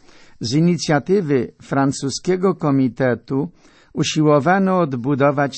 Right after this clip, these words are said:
sanktuarium. Zabrakło jednak zapału i funduszy. Wzniesiono tylko fundamenty oraz część ścian.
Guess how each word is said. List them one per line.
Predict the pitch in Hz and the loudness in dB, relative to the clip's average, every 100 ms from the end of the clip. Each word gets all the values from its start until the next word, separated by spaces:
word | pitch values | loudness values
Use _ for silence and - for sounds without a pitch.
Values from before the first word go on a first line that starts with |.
| - | -6
sanktuarium. | 135 131 127 - 120 107 87 101 95 - 117 _ _ _ _ _ _ _ | -2 -2 -2 -4 -4 -4 -6 -10 -12 -14 -16 _ _ _ _ _ _ _
Zabrakło | 151 156 170 165 165 156 135 | -4 0 2 2 0 0 0
jednak | 131 139 120 135 131 107 | 2 2 0 0 0 -4
zapału | 101 123 - 151 165 165 | -2 -2 -2 -2 0 -2
i | 156 | -2
funduszy. | - 147 143 123 104 90 - 92 - _ _ _ _ _ _ - | -4 -2 -2 -2 -6 -8 -14 -16 -16 _ _ _ _ _ _ -8
Wzniesiono | 127 113 147 160 - 196 190 160 | -4 0 2 2 2 2 2 2
tylko | 180 180 - 165 | 2 0 0 -2
fundamenty | - 151 143 139 139 151 143 117 - 92 - 127 _ | 0 0 2 2 2 2 0 -2 -4 -12 -12 -20 _
oraz | 143 143 143 - - | -2 -2 -2 -6 -4
część | 156 147 147 - - | 0 0 0 -4 -12
ścian. | - - - - - 127 104 95 95 | -16 -14 -16 -12 -4 -2 -2 -6 -12